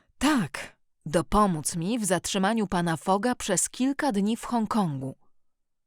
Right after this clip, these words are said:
„Co? C-, co pan mówi?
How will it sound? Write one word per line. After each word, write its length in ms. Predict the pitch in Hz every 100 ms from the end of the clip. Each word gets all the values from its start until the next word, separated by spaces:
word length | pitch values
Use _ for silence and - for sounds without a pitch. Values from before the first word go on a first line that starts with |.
| _
„Co? 360 | - - 247 320 587 - - - 262 - _ _ -
C-, 200 | - -
co 140 | - -
pan 180 | 269 202
mówi? 480 | 202 202 151 160